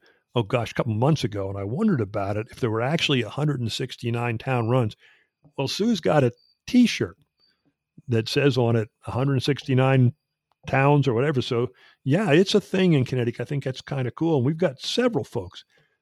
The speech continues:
who are giving it a try. Uh, let's finish up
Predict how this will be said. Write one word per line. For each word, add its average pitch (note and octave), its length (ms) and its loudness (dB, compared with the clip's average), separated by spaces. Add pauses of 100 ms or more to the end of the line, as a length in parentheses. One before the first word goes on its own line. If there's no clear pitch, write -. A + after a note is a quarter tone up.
(200)
who C3 120 0
are A#2+ 80 0
giving A#2+ 280 -2
it A2 100 -6
a G2 60 -10
try. G#2 380 -10 (840)
Uh, E3+ 360 6
let's G3 220 2
finish A#3 320 2
up G3 160 4